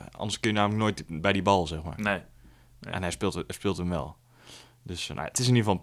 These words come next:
Speaker 1: penalty. De, al die, eh, spelers van, eh, Philadelphia al over de zeik. Dus al
Speaker 2: Ja.
Speaker 1: bij de scheids, eh, protesteren. Nou,
Speaker 2: Wat je
Speaker 1: dat
Speaker 2: toch, ja,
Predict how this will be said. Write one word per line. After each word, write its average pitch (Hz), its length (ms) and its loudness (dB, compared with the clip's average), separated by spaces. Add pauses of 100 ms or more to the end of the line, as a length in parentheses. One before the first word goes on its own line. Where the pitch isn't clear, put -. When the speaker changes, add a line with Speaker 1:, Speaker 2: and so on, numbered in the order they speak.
Speaker 1:
penalty. 120 300 4
De, 120 80 2
al 104 140 2
die, 92 260 2
eh, 90 60 0
spelers 101 400 0
van, 90 240 -2
eh, 87 280 -2 (160)
Philadelphia 98 560 2
al 85 180 0
over 82 140 -4
de 82 60 -10
zeik. 107 320 0
Dus 87 160 -6
al 82 80 -2
Speaker 2:
Ja. 80 60 -4
Speaker 1:
bij 80 100 -4
de 82 60 -6
scheids, - 380 -2
eh, 113 160 0
protesteren. 107 680 -2 (580)
Nou, 123 160 2
Speaker 2:
Wat 151 80 -2
je 127 60 -4
Speaker 1:
dat 151 100 4
Speaker 2:
toch, - 180 -6
ja, 110 300 -2